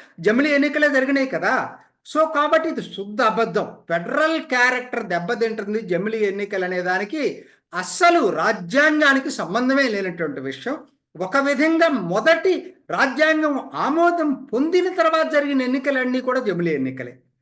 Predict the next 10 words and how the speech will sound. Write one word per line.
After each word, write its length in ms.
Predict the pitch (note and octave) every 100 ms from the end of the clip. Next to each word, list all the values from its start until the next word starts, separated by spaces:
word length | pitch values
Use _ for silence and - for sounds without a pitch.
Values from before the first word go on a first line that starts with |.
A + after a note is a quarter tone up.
| _ -
కాబట్టి 760 | F3+ G#3+ A3 A3 E3+ E3+ - -
ఆ 60 | F3+
వాదనకి 520 | F#3 F#3+ A3+ B3 A#3
బలం 360 | F3 C3+ E3 F3+
లేదు. 300 | B2 A#2 C3+ - _ _ -
రెండోది 920 | D3+ A3+ C#4 D#4 C#4+ C4+ D#3+ E3+ G#3 - _ _ -
జాతీయ 500 | B2+ A3 D#4+ F4+ E4+
పార్టీలకి 640 | D4 A#3 G#3 G#3+ A3 - C#3
అడ్వాంటేజ్ 560 | B2+ C#3+ C#3 C3 A#2
ఉంటది. 360 | A#2 A2+ A#2